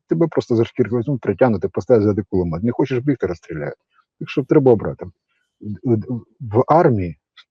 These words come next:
давайте так, при-, це треба прийняти. В армії все одно доведеться служити. Або в українській армії, такі, як вона є,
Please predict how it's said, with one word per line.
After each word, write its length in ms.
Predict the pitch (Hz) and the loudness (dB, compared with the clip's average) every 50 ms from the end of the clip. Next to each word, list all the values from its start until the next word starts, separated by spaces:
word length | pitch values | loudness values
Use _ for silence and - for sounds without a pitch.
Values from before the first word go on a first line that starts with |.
| _ _ _ _ | _ _ _ _
давайте 320 | - 117 117 117 110 - 104 | -2 2 4 4 2 2 -2
так, 220 | - - 78 - - _ - | -4 -4 -6 -6 -8 _ -2
при-, 180 | 135 135 127 107 120 - | -2 -2 -2 -2 -6 -2
це 140 | - 160 | 0 0
треба 260 | 147 147 147 135 131 117 | 2 4 2 2 2 0
прийняти. 500 | - 139 135 110 92 82 80 - - - _ _ _ _ _ - | 0 0 0 0 0 -4 -8 -10 -14 -16 _ _ _ _ _ -4
В 120 | 98 127 | 0 2
армії 260 | 160 165 143 104 92 82 | 2 2 2 0 -4 -6
все 180 | - - 110 | -2 0 0
одно 220 | 107 113 135 151 143 | 2 2 0 -2 0
доведеться 460 | 104 98 95 101 98 120 117 - 104 | 0 -2 -2 0 0 -2 -2 -4 -8
служити. 500 | 95 - 101 92 - 98 - - - - _ _ _ _ _ _ | -10 -8 -8 -8 -8 -8 -12 -14 -16 -20 _ _ _ _ _ _
Або 220 | - 107 110 127 127 | -4 2 4 4 4
в 20 | |
українській 440 | 127 123 156 156 170 156 - - 90 | 4 4 2 2 0 0 -2 -4 -4
армії, 320 | 87 80 76 104 - - - _ _ _ _ _ _ _ _ _ - | -4 -6 -8 -12 -14 -18 -20 _ _ _ _ _ _ _ _ _ -4
такі, 260 | - 101 - - 104 | -4 -2 0 2 4
як 160 | 95 95 87 | 4 4 2
вона 200 | 98 98 98 95 | 0 -2 -2 -2
є, 240 | 95 85 76 76 | -2 -4 -6 -8